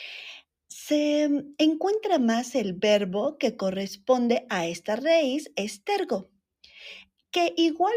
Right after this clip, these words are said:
podríamos traducir como querer tiernamente, con afecto filial, fraternal. Un ejemplo de este amor, a diferencia del amor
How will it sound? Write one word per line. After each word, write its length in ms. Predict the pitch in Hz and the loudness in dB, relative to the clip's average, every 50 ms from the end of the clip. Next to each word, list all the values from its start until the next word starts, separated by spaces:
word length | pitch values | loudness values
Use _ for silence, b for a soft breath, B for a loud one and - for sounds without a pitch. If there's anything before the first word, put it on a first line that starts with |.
| 440 - | -2 0
podríamos 640 | - 294 233 240 226 233 233 233 233 233 240 233 - | 0 0 2 2 0 2 2 4 2 2 0 -2 -4
traducir 800 | - 226 196 185 170 175 175 - - 220 214 220 254 311 - | -2 0 0 0 0 -2 -4 -4 -4 -4 -2 -2 -2 -4 -4
como 500 | - 226 214 208 202 190 180 - - - _ | -2 -2 0 0 2 2 0 0 -2 -6 _
querer 420 | - 220 196 208 208 202 196 196 | -4 -4 -2 0 0 0 -2 -2
tiernamente, 1300 | - - 185 190 180 165 160 - - - - - 160 185 220 247 269 269 262 247 240 226 233 196 196 202 | -8 -8 -6 -4 -4 -4 -6 -8 -10 -10 -10 -8 -4 -2 0 0 2 2 2 0 0 -2 -4 -6 -8 -8
con 220 | - - 196 190 185 | -8 -6 -4 -4 -4
afecto 540 | 170 175 - - 190 185 - _ - 170 170 | -4 -4 -4 -6 -6 -6 -8 _ -12 -12 -12
filial, 800 | - - 151 151 151 165 175 196 208 208 220 226 214 214 214 214 | -10 -12 -10 -10 -8 -6 -2 0 2 2 2 0 0 -2 -6 -8
fraternal. 1300 | - - 202 175 156 160 - - 131 127 - 180 190 196 196 196 202 208 220 208 196 - - 214 233 - _ _ _ _ _ _ B B B B B B B B B B | -8 -4 -4 -4 -4 -6 -8 -10 -10 -8 -6 -4 -2 -2 0 2 2 2 0 0 -2 -4 -6 -6 -12 -16 _ _ _ _ _ _ B B B B B B B B B B
Un 140 | - 349 392 440 | 2 4 4 4
ejemplo 600 | 427 - - - 330 285 262 233 254 254 254 247 | 4 2 2 2 2 2 4 2 2 2 2 4
de 260 | 226 208 190 185 190 | 4 4 4 2 2
este 260 | 202 202 - - 214 | 0 -4 -6 -6 -4
amor, 460 | 185 180 190 180 180 185 196 196 190 - | -2 -2 0 2 4 6 6 6 4 0
a 120 | - 208 202 | -4 -6 -4
diferencia 720 | 180 202 185 - - 208 214 233 262 269 269 - 311 302 | -4 -6 -4 -4 -2 -2 0 0 0 -2 -2 -2 -2 -2
del 280 | 302 240 214 202 196 | 0 -2 -2 0 -2
amor 560 | 180 170 185 190 190 202 214 226 233 - - | -2 -2 -2 0 0 2 2 2 0 -2 -6